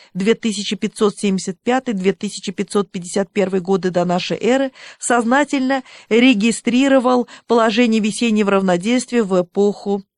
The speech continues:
его. Если он действительно поступил таким образом, а всё говорит за это, то вполне возможно, что столь посвящённый царь Гор знал,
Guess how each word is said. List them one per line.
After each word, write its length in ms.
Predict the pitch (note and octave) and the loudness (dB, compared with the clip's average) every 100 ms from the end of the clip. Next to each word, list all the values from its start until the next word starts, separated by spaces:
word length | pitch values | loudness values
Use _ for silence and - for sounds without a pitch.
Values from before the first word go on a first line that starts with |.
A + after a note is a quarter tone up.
| _ _ _ _ | _ _ _ _
его. 560 | G3+ G3 G3+ F3+ E3 E3+ - - | -2 0 0 -2 -4 -6 -10 -12
Если 360 | - A#3 C4 C4+ | 0 2 2 2
он 200 | - C4+ | 2 2
действительно 640 | B3+ - C#4+ D#4+ D4+ C4+ C#4 | 2 0 0 2 0 0 0
поступил 580 | C4 - A#3+ - C4 | 0 -2 -2 0 0
таким 320 | B3 A#3 A#3 G#3+ | 2 0 0 0
образом, 680 | B3 A#3 G#3 F3 F3 D3+ - - - | 0 0 -2 -2 -2 -4 -10 -18 -6
а 100 | G3 | -4
всё 220 | - A#3+ | 0 0
говорит 400 | G3+ G3 F#3+ F#3 | 2 0 0 0
за 160 | F3 F#3+ | 0 2
это, 260 | C4+ C#4 | 2 0
то 140 | - A3+ | -2 0
вполне 320 | A#3 A#3 A#3+ | 0 0 2
возможно, 480 | B3+ A3+ B3+ A3+ A#3+ | 0 0 0 0 -4
что 180 | - | -2
столь 400 | A#3 - A#3+ A#3+ | -6 0 4 4
посвящённый 720 | A3+ A#3+ - A3 - A#3+ A3 G#3+ | 4 -2 -2 -4 0 2 2 0
царь 400 | - A3 A3 G#3 | 0 2 2 0
Гор 280 | F3+ A3+ | 2 0
знал, 580 | G#3+ G3 A3+ C#4+ A#3+ C3+ | 0 0 0 2 2 -2